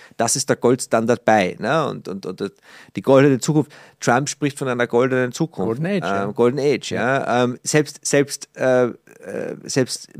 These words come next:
Speaker 1: Saylor spricht von einem Goldrausch bei Bitcoin.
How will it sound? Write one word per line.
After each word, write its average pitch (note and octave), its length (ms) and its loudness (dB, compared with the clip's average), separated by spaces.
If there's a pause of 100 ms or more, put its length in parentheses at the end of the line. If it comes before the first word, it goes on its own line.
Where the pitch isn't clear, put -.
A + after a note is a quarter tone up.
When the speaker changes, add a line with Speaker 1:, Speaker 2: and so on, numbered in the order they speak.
Speaker 1:
Saylor E3 400 4
spricht C#3+ 480 0 (540)
von C#3 200 0
einem B2 280 2 (520)
Goldrausch D3 800 4
bei C#3+ 180 4
Bitcoin. C#3+ 560 0